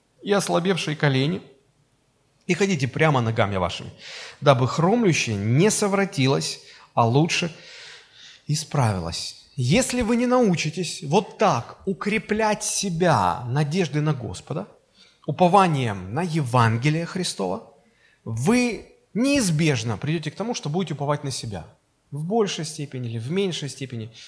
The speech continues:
Так или иначе, но полагаться на свои силы, на свои возможности, на свои ресурсы, на свои заслуги. Знаете, к чему это по-,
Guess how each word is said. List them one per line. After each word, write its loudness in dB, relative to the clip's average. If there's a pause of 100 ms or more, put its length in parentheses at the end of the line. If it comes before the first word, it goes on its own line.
(300)
Так 6
или 2
иначе, 0
но 6
полагаться 4
на 0
свои -2
силы, 0 (240)
на -2
свои -2
возможности, 0
на -2
свои 0
ресурсы, 0 (260)
на -2
свои -2
заслуги. 2 (380)
Знаете, 0
к -8
чему -2
это -4
по-, -4